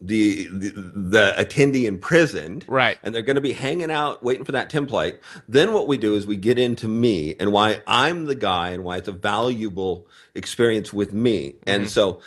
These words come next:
Speaker 1: there's three areas I always focus on, and I don't do this long,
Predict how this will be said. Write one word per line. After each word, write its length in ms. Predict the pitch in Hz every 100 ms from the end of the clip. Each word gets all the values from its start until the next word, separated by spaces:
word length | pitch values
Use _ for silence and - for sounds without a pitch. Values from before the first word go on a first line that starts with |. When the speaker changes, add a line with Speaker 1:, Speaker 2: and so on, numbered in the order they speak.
| -
Speaker 1:
there's 300 | 104 104 -
three 260 | 151 208 208
areas 300 | 175 147 123
I 100 | 101
always 260 | 120 151 -
focus 360 | 131 117 98
on, 220 | 78 62 -
and 140 | 87 95
I 80 | 95
don't 340 | 90 135 156
do 160 | 139 135
this 280 | 127 120
long, 340 | 113 90 62